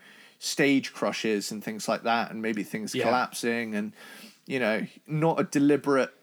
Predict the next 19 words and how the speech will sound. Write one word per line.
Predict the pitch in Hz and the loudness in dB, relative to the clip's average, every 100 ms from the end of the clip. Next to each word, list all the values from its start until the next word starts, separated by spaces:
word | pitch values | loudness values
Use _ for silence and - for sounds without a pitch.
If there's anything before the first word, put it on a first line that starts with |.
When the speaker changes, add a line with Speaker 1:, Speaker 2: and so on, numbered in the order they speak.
| _ | _
Speaker 1:
you | 135 | -6
know, | 120 | -2
attack. | 107 - - 135 95 - - - - - | -4 -4 -2 0 -2 -6 -20 -20 -20 -2
But | 127 | 2
I | 131 | 2
remember | 139 147 156 160 151 120 | 2 2 2 4 2 2
seeing | - 160 160 151 131 110 | 0 2 4 4 2 -4
the, | 120 123 120 117 | 0 2 4 2
uh, | 101 | 0
colors | - - 156 143 110 - | -4 0 2 4 2 -2
of | 98 92 | -6 -6
the | - | -8
French | - 143 139 95 | -6 -4 -4 -6
flag | - 113 123 98 80 - _ - - _ | -4 0 0 0 -4 -16 _ -20 -20 _
were | 123 123 107 | 0 2 0
projected | - 123 120 143 - 131 | -6 -4 2 2 2 0
onto | 120 123 120 120 | 2 0 -2 -2
the | 113 | -2
curtain, | - 147 151 180 | 2 2 4 0